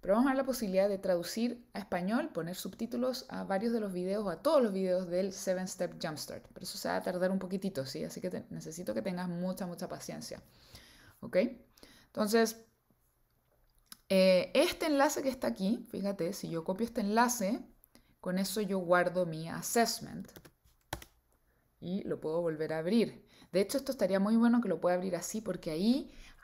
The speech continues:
ahí sí que deberíamos poder traducirlo con el traductor de Google. Perfecto, perfecto, se puede traducir acá. Entonces, lo que te decía, hay un, hay un plugin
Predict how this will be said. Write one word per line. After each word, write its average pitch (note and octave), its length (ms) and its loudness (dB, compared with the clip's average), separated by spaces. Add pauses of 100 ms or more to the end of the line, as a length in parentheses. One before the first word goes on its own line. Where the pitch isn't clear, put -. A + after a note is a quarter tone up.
ahí G#3 100 0
sí A3 260 -2
que A#3+ 100 0
deberíamos F3+ 400 0
poder E3 240 -4
traducirlo D#3+ 640 -6 (260)
con D#3+ 400 -6
el D#3+ 200 -8
traductor D3+ 760 -8
de C#3+ 520 -10
Google. C#3 480 -8 (460)
Perfecto, - 520 -8 (540)
perfecto, - 580 -8
se - 160 -10
puede D3+ 220 -4
traducir C#3 420 -4
acá. C3+ 300 -8 (200)
Entonces, D#3+ 440 -2 (200)
lo - 100 -10
que - 80 -10
te - 100 -4
decía, A3 400 2
hay E3+ 180 -4
un, E3 320 -8
hay D#3 220 -8
un D#3+ 140 -10
plugin A#3 500 4